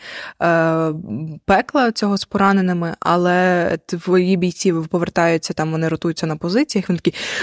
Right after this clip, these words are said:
"Ох, це ми вчора там підірвали танчик, ми заїбашили там стільки-то, стільки-то чуваків, клас". І їхній побратим поранений, вони це знають, вони його в-, в-, нам передавали.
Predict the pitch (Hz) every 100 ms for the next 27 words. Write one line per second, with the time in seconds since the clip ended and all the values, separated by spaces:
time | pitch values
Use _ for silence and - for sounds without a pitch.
0 | 294 220 - - 208 180 - 196 180 170
1 | 170 190 175 185 175 165 165 190 175 175
2 | - 175 180 185 190 180 - - - -
3 | 185 185 185 - 196 185 190 - 190 175
4 | 180 185 - 185 - - 196 180 - -
5 | - - 220 214 202 - - 190 208 -
6 | 214 196 190 185 190 311 294 202 196 180
7 | 160 175 - 190 196 170 160 - - -
8 | 175 180 175 170 165 170 170 165 - 175
9 | 160 160 160 170 151 - 170